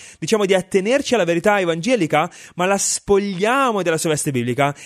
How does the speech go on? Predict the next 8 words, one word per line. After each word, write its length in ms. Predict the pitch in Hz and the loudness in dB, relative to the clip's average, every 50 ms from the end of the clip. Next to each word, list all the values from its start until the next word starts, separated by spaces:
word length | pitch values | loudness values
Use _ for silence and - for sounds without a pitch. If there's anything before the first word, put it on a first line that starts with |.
| - - | -12 -4
e 80 | - 156 | 0 2
la 140 | 165 156 156 | 2 2 2
ridisegniamo 1080 | 165 190 220 214 190 214 214 175 175 190 175 180 190 208 220 214 202 180 160 151 151 | 2 0 -2 -2 0 0 0 2 2 0 0 0 0 2 2 2 2 0 0 -4 -6
nel 260 | 147 151 147 143 - | -6 -4 -6 -6 -4
trend 280 | - 180 185 175 175 160 | -2 0 0 0 0 -2
della 160 | 151 143 139 | -2 -2 -2
nostra 280 | 143 139 - - 143 | -4 -4 -4 -4 -4
cultura. 580 | - - 135 120 - 208 208 175 143 117 101 | -2 -2 -4 -2 0 2 2 4 2 0 -2